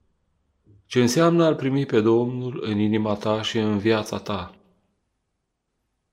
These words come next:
Înseamnă a-L lăsa pe Domnul să intre în gândurile noastre,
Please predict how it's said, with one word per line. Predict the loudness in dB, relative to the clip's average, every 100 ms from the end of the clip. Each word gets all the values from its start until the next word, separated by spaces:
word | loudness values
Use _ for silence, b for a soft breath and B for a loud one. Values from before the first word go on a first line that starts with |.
| _ -8
Înseamnă | -4 2 4 4 2 2 4
a-L | 4 4
lăsa | 2 0 0 0
pe | 0
Domnul | -2 -2 -2 -4 -6
să | -2 0
intre | 2 2 0 0 0 0
în | 0 0 4
gândurile | 4 4 0 0 -2 -2
noastre, | -2 -4 -6 -12 -8 -8 -8